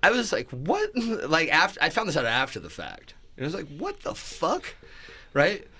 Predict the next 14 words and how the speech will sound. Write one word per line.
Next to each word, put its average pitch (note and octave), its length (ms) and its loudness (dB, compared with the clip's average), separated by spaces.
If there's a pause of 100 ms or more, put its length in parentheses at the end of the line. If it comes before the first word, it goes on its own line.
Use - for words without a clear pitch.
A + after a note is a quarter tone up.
(200)
So, F#3 840 4 (360)
twenty A3+ 300 2
seventeen, F#3+ 920 2 (640)
uh, C3 360 0
a - 100 -20
couple F#3 220 2
years, E3 280 -4
well, A#2 160 -2
so - 180 0
that's A2+ 160 -2
what, - 180 -4
three C3+ 100 -4
years B2+ 200 -2
ago, B2+ 200 -6